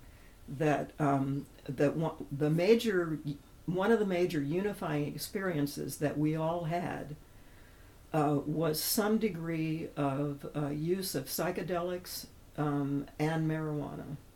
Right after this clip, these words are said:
Okay. Now, I would not ma-, I would not make that, um, a flat general statement that applies to everybody.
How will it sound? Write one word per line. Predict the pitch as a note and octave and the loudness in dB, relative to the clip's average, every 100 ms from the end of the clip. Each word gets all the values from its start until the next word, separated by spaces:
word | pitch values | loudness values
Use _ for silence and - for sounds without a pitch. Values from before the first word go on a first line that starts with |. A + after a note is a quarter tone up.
| - - - - | -20 -20 -20 -4
Okay. | D#3 D3+ C3+ C#3 - - - | -2 -2 -4 -6 -10 -18 -2
Now, | D#3+ | 0
I | - F#3 | 2 6
would | G#3+ G#3 | 8 8
not | G#3+ G#3+ | 4 2
ma-, | F3+ F3 | 0 0
I | D#3+ | 0
would | F#3 A#3 | 6 6
not | A#3 F#3+ F3 | 6 2 0
make | F3+ F3 | -2 -2
that, | F#3 E3+ C#3 - - - - - - | -2 0 -2 -6 -20 -20 -20 -14 -2
um, | D#3+ C#3+ C3+ | 2 2 4
a | D3+ D3+ | 2 2
flat | - F#3+ F3+ D3+ | 0 0 0 2
general | F3 E3 D3+ | 0 0 -2
statement | - F3 D3+ C#3+ | 0 0 0 -2
that | C#3+ | -4
applies | - E3 D#3 - | -4 -2 -2 -2
to | F3 | -4
everybody. | F3+ D#3 C#3+ - C#3+ | -2 -2 -4 -6 -8